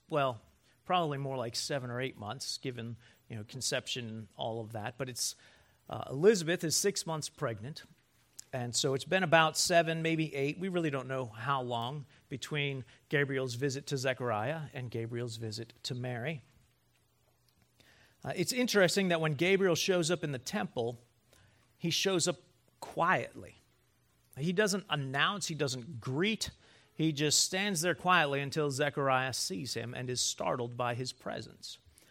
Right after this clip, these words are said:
Which then caused me to start wondering, like, what was going through the angel's mind. You know, here he is, he's in the, the holy room, not the holiest of holies, but the holy room where only priests are allowed to go.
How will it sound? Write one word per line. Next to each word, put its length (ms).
Which 160
then 180
caused 320
me 60
to 60
start 200
wondering, 760
like, 340
what 240
was 180
going 360
through 180
the 180
angel's 480
mind. 640
You 80
know, 60
here 240
he 140
is, 180
he's 220
in 220
the, 240
the 100
holy 420
room, 480
not 240
the 80
holiest 560
of 100
holies, 400
but 160
the 100
holy 280
room 240
where 160
only 580
priests 540
are 140
allowed 340
to 80
go. 500